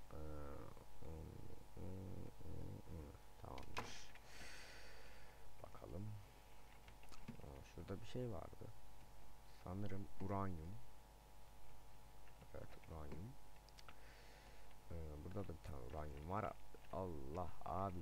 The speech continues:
tamam ya, yeter biz daha fazla istemiyorum senden ya. İstenmeyen yerde ne duruyorsun be? Of. Demirlerimizi alalım.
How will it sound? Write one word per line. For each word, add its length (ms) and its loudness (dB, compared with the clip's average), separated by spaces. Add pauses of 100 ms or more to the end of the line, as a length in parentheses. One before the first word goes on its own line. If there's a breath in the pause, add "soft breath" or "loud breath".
tamam 340 4 (120)
ya, 120 0
yeter 340 4 (100)
biz 100 4 (440)
daha 140 6
fazla 300 4
istemiyorum 560 4 (140)
senden 500 2
ya. 60 -4 (120)
İstenmeyen 540 2
yerde 380 0
ne 200 6
duruyorsun 480 4
be? 240 10 (1900)
Of. 200 4 (2750)
Demirlerimizi 680 -2
alalım. 400 4